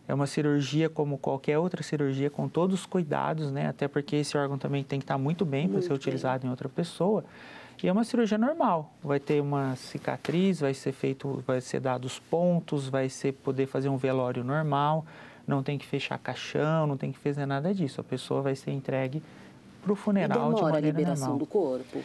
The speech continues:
Speaker 2: pra fazer tudo isso?
Speaker 1: Então, geralmente, esse período a gente pede em torno de doze horas pra que ocorra tudo isso, né? Porque imagina que eu tenho que fazer todos os exames dessa pessoa que faleceu,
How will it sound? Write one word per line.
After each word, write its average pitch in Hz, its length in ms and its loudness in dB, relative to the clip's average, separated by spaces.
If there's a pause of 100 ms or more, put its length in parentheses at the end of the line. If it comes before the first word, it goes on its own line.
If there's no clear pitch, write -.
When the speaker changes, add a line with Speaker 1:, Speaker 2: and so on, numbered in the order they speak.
Speaker 2:
pra 135 100 -12
fazer 139 280 -4
tudo 147 220 -2
isso? 135 420 -2 (640)
Speaker 1:
Então, 190 320 0
geralmente, 180 920 2
esse 190 320 0
período 170 500 2
a 147 60 2
gente 160 300 0
pede 156 360 2
em 156 140 2
torno 151 240 2
de 139 100 -4
doze 175 460 2
horas 123 400 0
pra 135 160 -2
que 131 100 -12
ocorra 135 320 0
tudo 127 240 -2
isso, 117 320 -6
né? 135 160 0
Porque 143 280 -2
imagina 151 480 2
que 175 100 -4
eu 175 80 2
tenho 156 340 0
que 139 560 0
fazer 139 260 0
todos 220 260 0
os 220 40 2
exames 170 320 2
dessa 139 240 -2
pessoa 135 320 -4
que 131 80 -8
faleceu, 151 560 0